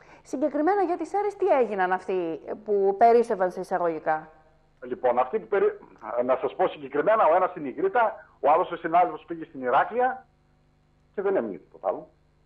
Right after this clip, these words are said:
Speaker 2: Και προσπαθούμε τώρα ο ένας τον άλλον να βοηθήσει,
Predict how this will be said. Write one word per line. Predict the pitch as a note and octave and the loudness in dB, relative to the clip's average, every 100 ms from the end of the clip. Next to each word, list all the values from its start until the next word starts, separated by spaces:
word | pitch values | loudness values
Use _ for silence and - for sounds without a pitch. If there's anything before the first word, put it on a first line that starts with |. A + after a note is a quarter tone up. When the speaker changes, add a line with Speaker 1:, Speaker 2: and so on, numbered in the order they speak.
| _ _ _ _ _ _ _ | _ _ _ _ _ _ _
Speaker 2:
Και | - | -6
προσπαθούμε | D#3+ D#3+ - D3+ G#3+ A3+ | -2 0 0 0 0 -2
τώρα | G#3 G#3 A3+ | 0 2 4
ο | F#3 G3 | 4 4
ένας | A3 G#3+ | 2 0
τον | E3 | 0
άλλον | F#3 G#3 | 2 4
να | F#3 | 2
βοηθήσει, | D3 C3 - E3+ B3+ | 0 -2 -4 -8 -6